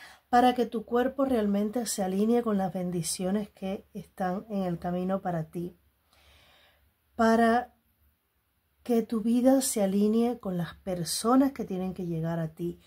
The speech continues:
con la abundancia, con la prosperidad, con todo lo que esté en tu camino, pero que esté más relacionado con aquellas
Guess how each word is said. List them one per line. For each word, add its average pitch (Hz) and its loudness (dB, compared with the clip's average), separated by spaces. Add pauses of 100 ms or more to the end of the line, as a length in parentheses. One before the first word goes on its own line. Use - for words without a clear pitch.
(260)
con 202 2
la 196 2 (240)
abundancia, 190 0
con 185 -4
la 180 -2
prosperidad, 180 -2 (320)
con 240 2
todo 294 8
lo 269 2
que 247 -2
esté 247 -4
en 247 -4
tu 240 -8
camino, 208 -2 (2000)
pero 254 4
que 247 -2
esté 277 0
más 277 4 (420)
relacionado 254 4
con 214 0
aquellas 262 0